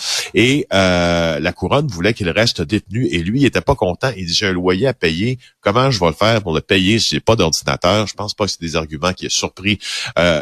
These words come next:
et ou, ou, ou séduit plutôt le tribunal. On l'a plutôt, euh, retourné à l'intérieur des murs, mais on lui a demandé de se faire rencontrer par des criminologues de l'urgence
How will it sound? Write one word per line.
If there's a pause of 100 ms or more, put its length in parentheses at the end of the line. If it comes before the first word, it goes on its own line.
et
ou, (120)
ou,
ou
séduit
plutôt (320)
le
tribunal. (260)
On
l'a
plutôt,
euh,
retourné
à
l'intérieur
des
murs,
mais
on
lui
a
demandé
de
se
faire
rencontrer
par
des
criminologues
de
l'urgence